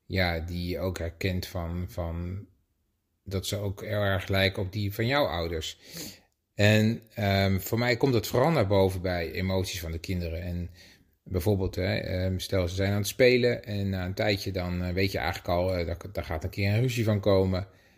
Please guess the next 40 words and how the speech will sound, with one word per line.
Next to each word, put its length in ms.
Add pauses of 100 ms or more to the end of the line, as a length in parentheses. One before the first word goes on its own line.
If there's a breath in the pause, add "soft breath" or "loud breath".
(300 soft breath)
En 120
dat 120
gebeurt 320
natuurlijk 200
ook. 280
En 120
dan, 260
eh, 160
wordt 180
er 60
gehuild. 600 (480 soft breath)
En 280
dan 100
wordt, 220
eh, 80
ook 120
vaak 220
geroepen, 320
"Papa." 560
En 180
dan 180
kom 220
ik. 340
En 260
dan 220
eerste 340
reflex 600
voor 200
mij 160
is 80
dan 240
te 80
kijken 320
van, 200
eh, 120
"Oké, 380
wie 180
huilt 300
hier?" 200
Nou, 200